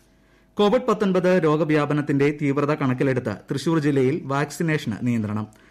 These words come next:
കണ്ടെയ്ൻമെന്റ് സോണുകളിലുള്ള ആളുകൾ വാക്സിനേഷനായി പോകാൻ പാടില്ലെന്ന് ജില്ലാ മെഡിക്കൽ ഓഫീസർ അറിയിച്ചു. യു എ പി എ നിയമപ്രകാരം തടവിലാക്കപ്പെട്ട പത്രപ്രവർത്തകൻ സിദ്ദിഖ് കാപ്പന് വിദഗ്ധ ചികിത്സ ലഭ്യമാക്കണമെന്നാവശ്യപ്പെട്ട് മുഖ്യമന്ത്രി പിണറായി വിജയൻ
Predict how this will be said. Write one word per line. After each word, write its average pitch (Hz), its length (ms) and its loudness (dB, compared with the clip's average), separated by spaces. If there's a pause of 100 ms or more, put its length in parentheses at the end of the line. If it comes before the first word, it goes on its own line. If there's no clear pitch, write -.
(180)
കണ്ടെയ്ൻമെന്റ് 170 500 4
സോണുകളിലുള്ള 151 640 2
ആളുകൾ 127 360 2 (360)
വാക്സിനേഷനായി 180 640 0
പോകാൻ 151 360 0
പാടില്ലെന്ന് 139 760 0
ജില്ലാ 143 240 2
മെഡിക്കൽ 143 420 0
ഓഫീസർ 135 540 -4
അറിയിച്ചു. 113 380 -6 (1080)
യു 202 100 4
എ 233 140 6
പി 240 160 0
എ 208 180 4
നിയമപ്രകാരം 170 640 2
തടവിലാക്കപ്പെട്ട 139 720 0 (280)
പത്രപ്രവർത്തകൻ 139 840 -2
സിദ്ദിഖ് 147 420 -2
കാപ്പന് 123 340 -2 (400)
വിദഗ്ധ 185 340 2
ചികിത്സ 156 360 0
ലഭ്യമാക്കണമെന്നാവശ്യപ്പെട്ട് 139 1200 0 (120)
മുഖ്യമന്ത്രി 139 440 0
പിണറായി 135 340 0
വിജയൻ 127 320 0